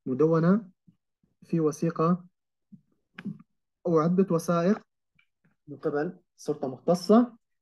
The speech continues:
آه، ووفق إجراءات معينة. ذكرنا وأكدنا على نقطة أنه يكفي أن تكون غالبية الأحكام مدونة ولا يشترط أن تكون جميع الأحكام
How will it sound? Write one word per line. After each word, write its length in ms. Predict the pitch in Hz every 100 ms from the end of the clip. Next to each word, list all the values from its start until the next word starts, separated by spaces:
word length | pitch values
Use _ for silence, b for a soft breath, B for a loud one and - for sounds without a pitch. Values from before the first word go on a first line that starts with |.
| _ -
آه، 180 | 135 131
ووفق 360 | 131 180 -
إجراءات 640 | 143 117 123 131 135 156 _ _
معينة. 480 | 135 123 120 113 107 _ _ _ _ _ _ - _ _ - - - - _ _ _ - 170
ذكرنا 600 | 156 214 240 233 294 - _ _ _ _ _ _ _ - - - _ _ _ _ _ _ -
وأكدنا 720 | 139 135 - 180 175 196 208 - _ _ _ _ _ _ _ -
على 180 | 143 143
نقطة 300 | 160 160 147
أنه 520 | 143 135 131 135 175 b b b -
يكفي 320 | 160 233 233
أن 80 | 190
تكون 260 | 185 220 196
غالبية 300 | 160 160 226
الأحكام 460 | 208 - 185 175
مدونة 340 | 156 135 131 156
ولا 160 | 220
يشترط 220 | 220 208
أن 160 | 196 185
تكون 260 | 175 190 175
جميع 240 | 147 156
الأحكام 500 | 143 - 135 139